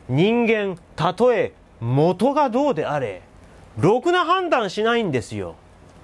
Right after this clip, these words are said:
はい、これ私がオリンピック賛成と言ってることに対する桜井さんのコメントです。はい。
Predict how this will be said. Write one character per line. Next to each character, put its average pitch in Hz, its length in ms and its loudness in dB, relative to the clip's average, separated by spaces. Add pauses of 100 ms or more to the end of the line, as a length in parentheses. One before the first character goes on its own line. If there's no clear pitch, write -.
(100)
は 277 160 2
い、 226 80 -6 (100)
こ 240 120 0
れ 214 80 0
私 208 320 -2
が 240 180 0
オ 165 100 -2
リ 196 100 -2
ン 185 100 -6
ピ 202 100 -4
ッ 190 60 -6
ク 147 180 -4
賛 147 240 -2
成 160 240 0
と 139 120 -2
言 123 80 0
っ - 20 -6
て - 160 -4
る 135 80 0
こ 131 100 -2
と 120 140 -2
に 117 100 -4
対 147 260 -2
す 196 160 -2
る 294 280 0 (160)
桜 175 400 0
井 - 20 -6
さ 123 160 -6
ん 156 80 -4
の 294 140 -2
コ 160 180 -2
メ 135 140 -2
ン 110 80 -6
ト 92 120 -6
で 85 160 -10
す。 - 140 -16 (480)
は - 240 -2
い。 113 80 -14